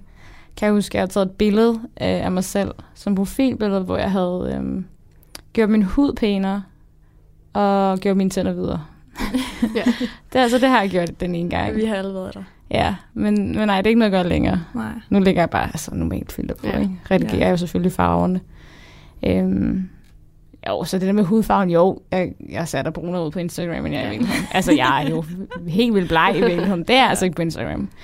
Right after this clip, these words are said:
Speaker 2: Det er bare lige lidt lys, man kan redigere med, så det er ikke
Speaker 1: Ja, ja.
Speaker 3: Ja.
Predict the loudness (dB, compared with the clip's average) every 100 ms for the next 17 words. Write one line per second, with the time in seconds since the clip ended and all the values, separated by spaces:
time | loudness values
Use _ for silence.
0 | -2 0 2 2 2 4 2 2 -2 -2
1 | -4 -6 -4 -4 -4 -4 -6 -6 -8 -4
2 | 0 0 -2 -2 2 4 4 2 0 -4
3 | -12 -10 -10